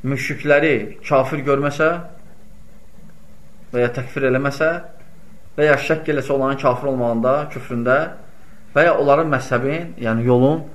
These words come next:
düz saysa. Ha, bu da, bu da, bu məsələ də mövzu, yəni mühüm mövzulardandır, hansı ki, İslamdan çıxardır. Əgər əvvəlki mövzu bundan qabaq ki, əvvəlki ilə bağlı idisə,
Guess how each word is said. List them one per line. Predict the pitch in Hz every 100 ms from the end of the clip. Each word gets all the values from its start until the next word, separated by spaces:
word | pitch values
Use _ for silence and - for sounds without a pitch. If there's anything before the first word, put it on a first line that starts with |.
| - - - -
düz | -
saysa. | - 190 - 76 - - - - - - - - - - - - - - - - -
Ha, | 117 98 120
bu | 165
da, | 156 139 -
bu | 160
da, | 151 107
bu | 160
məsələ | 160 135 143 139
də | 123 139 139 - - - - -
mövzu, | 127 123 120 139 143 - -
yəni | 101 110 113
mühüm | 120 127 127
mövzulardandır, | 110 113 113 110 123 117 135
hansı | 117 -
ki, | 139
İslamdan | 131 127 110 117
çıxardır. | - 104 85 78 - - - - - - - - - - - - - - - - - - - - - - - - - - -
Əgər | 127 135 -
əvvəlki | 131 131 127 - 147 107 - - - - - - - - - - -
mövzu | 120 120 117 123
bundan | 123 123
qabaq | 117 110 -
ki, | -
əvvəlki | 120 117 113 139
ilə | 117
bağlı | 113 113 120 120
idisə, | - 127